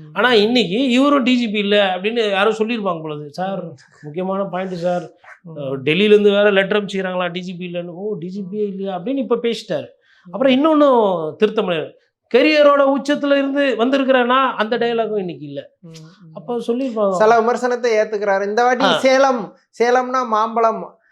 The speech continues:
Speaker 2: சேலத்துல உள்ள லீடர்ஸ பத்தி பேசாம
Speaker 1: இது
Speaker 2: டைரக்டா
Speaker 1: என்ன
Speaker 2: மேட்டர்
Speaker 1: பிரச்சனைன்னா, இப்ப
Speaker 2: போவாங்க.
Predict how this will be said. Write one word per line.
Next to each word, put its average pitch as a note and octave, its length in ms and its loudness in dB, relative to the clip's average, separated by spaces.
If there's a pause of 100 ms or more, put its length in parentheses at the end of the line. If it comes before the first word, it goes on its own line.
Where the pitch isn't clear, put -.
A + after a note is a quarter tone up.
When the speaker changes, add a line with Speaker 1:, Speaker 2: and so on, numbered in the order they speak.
(220)
Speaker 2:
சேலத்துல A#3 360 0
உள்ள A#3 200 -2
லீடர்ஸ A#3 640 -6
பத்தி A3 200 -10
பேசாம G#3+ 500 -6
Speaker 1:
இது G3+ 180 4
Speaker 2:
டைரக்டா G#3 100 4
Speaker 1:
என்ன G3 180 2
Speaker 2:
மேட்டர் A3+ 140 0
Speaker 1:
பிரச்சனைன்னா, F#3+ 500 -2
இப்ப F#3 120 -4
Speaker 2:
போவாங்க. - 20 -8